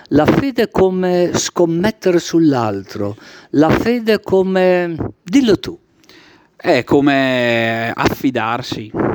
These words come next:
Speaker 2: quasi affidarsi all'altro. Penso che anche, parlo con, anche con, con la relazione con mia moglie,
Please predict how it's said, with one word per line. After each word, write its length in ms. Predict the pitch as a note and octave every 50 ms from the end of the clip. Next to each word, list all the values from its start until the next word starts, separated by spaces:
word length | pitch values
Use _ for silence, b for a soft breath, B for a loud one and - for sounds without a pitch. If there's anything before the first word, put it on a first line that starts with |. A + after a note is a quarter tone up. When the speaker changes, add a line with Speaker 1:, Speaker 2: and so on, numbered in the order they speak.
| A2+ A2+
Speaker 2:
quasi 220 | - A#2+ A#2+ B2 C3+
affidarsi 640 | B2+ - - - B2 A#2 A2+ A2+ A#2+ C3 - - B2+
all'altro. 400 | A2+ A2 A2+ A#2 B2 A#2+ A#2+ A2
Penso 340 | A2+ A#2 A#2+ A#2+ - C3+
che 280 | B2 A#2+ A#2 A#2 A#2 A#2
anche, 520 | A2+ A#2+ - - C3 B2 A#2 A2+ A#2 A#2+ B B B B B B B B B B - -
parlo 260 | - A2+ A#2 A#2 A#2+
con, 320 | - - A#2+ A#2 A#2 A2+ A2+
anche 160 | A#2 - A#2+
con, 720 | - - A#2+ A2+ A#2 G#2+ A2 G2+ F2+ - - - G2+ -
con 160 | - - B2+
la 80 | A#2+ A#2
relazione 460 | A#2 A#2 A#2 A2+ - - B2 B2 B2
con 160 | - - A#2+
mia 120 | B2 B2 B2
moglie, 520 | B2 A#2 A#2+ A#2+ A#2+ A#2+ B2 C3 C3+ C3